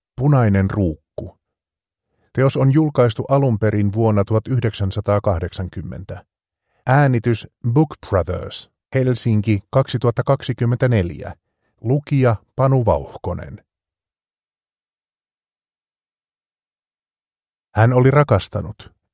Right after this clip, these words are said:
ja löytänyt siinä itsensä. Useimmat rakastavat niin, että kadottavat itsensä.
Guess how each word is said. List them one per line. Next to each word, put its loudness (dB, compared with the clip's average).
ja 6
löytänyt 2
siinä 2
itsensä. -4
Useimmat 2
rakastavat 0
niin, 4
että -4
kadottavat 0
itsensä. -8